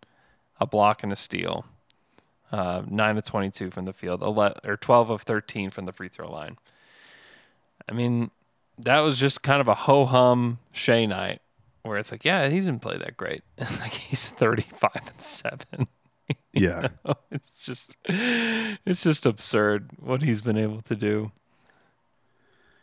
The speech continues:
Speaker 2: Um. So, yeah, so tonight, right, Wednesday night, they're
Speaker 1: Wednesday
Speaker 2: playing
Speaker 1: night.
Speaker 2: the, the Nuggets,
Speaker 1: Yep.
Speaker 2: who had, I mean, w-, probably one of the worst loss, losses of the season
Speaker 1: Oh, yeah.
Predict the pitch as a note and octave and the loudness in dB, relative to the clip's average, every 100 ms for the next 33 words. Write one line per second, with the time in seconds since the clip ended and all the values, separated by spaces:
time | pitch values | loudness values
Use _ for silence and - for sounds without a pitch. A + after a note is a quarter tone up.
0 | _ _ _ - C#3+ C#3+ C#3 C3+ - - | _ _ _ 4 6 8 6 2 -6 6
1 | G#3 G#3+ A#2+ F#2+ C#3+ C3 - - B2+ C3 | 8 10 8 6 4 4 2 2 4 6
2 | C3+ C#3+ C#3+ - - - - - - F#2+ | 6 4 2 -4 -16 -16 -20 -10 0 2
3 | A2 - G#2 G#2+ F2 E2 E2+ G2+ - G2+ | 2 0 -2 0 -2 -2 -2 -4 -2 2
4 | A#2+ G2+ G2 F#2 F2 F2 - G2 F#2+ F#2 | 4 6 4 4 0 -4 0 4 4 4
5 | E2+ G2 - - - B2 D3+ - _ - | 2 -2 -6 -16 -6 -2 -2 -4 _ -8
6 | - A2 G#2 F#2+ G#2+ G2 F#2+ F2+ - - | 2 4 4 6 8 8 6 2 -8 -16
7 | _ _ A2 A2 G#2+ F#2+ B2 - G#3+ D#4+ | _ _ 2 4 4 2 -2 4 6 6
8 | F3+ B2 A#2 F#2+ F2+ G2 G2+ - - - | 6 6 6 4 2 4 4 2 -6 -4
9 | G2 F#2 F2+ - - - _ _ _ _ | 2 4 2 -4 -14 -20 _ _ _ _
10 | - G#2+ G#2+ - F#2 E2+ F2+ - G#2 G2 | 0 4 4 2 -2 -2 -4 -2 0 0
11 | E2 F#2 - E3+ F#2+ G2+ - | -2 -8 -2 0 2 0 -2